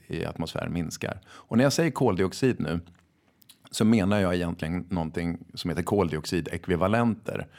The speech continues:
Och där ingår alltså lustgas och metan och alla de andra delarna också. Så här räknar man om det så att det blir den totala klimatpåverkan vi pratar om.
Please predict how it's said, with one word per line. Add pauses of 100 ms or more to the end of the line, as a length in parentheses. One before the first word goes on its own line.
(100)
Och
där
ingår
alltså
lustgas
och
metan
och
alla
de
andra
delarna
också. (320)
Så
här
räknar
man
om
det
så
att
det
blir
den
totala
klimatpåverkan
vi
pratar
om.